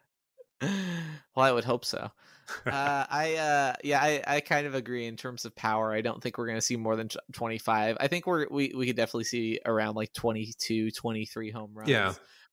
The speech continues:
Speaker 1: I think he'll also hit better than that, though. I think he'll probably hit around, like, two sixty-five,
Speaker 2: Right.
Speaker 1: two seventy-five,
Speaker 2: But
Speaker 1: and, and that'll be a really good year.
Speaker 2: But, but, uh,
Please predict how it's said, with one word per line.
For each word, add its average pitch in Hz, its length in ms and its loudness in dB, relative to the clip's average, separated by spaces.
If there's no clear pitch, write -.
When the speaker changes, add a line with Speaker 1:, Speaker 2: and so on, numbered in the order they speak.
Speaker 1:
I - 20 -6
think 233 180 -2
he'll 180 120 4
also 127 340 4
hit 107 220 -2
better 113 240 0
than 110 140 -8
that, 110 200 -2
though. 117 140 2
I - 20 4
think 117 180 -6
he'll 110 120 0
probably 110 320 0
hit 113 100 0
around, 107 260 0
like, 107 200 -8
two 113 200 -4
sixty-five, 107 1080 -2
Speaker 2:
Right. 110 120 -8
Speaker 1:
two 117 160 -14
seventy-five, 113 840 0
Speaker 2:
But 139 260 6
Speaker 1:
and, 107 140 -12
and 113 160 -12
that'll 107 180 -4
be 107 120 -4
a 107 40 -4
really 104 200 -4
good 107 160 -8
year. 107 260 -8
Speaker 2:
But, 110 140 0
but, 110 200 4
uh, 95 300 6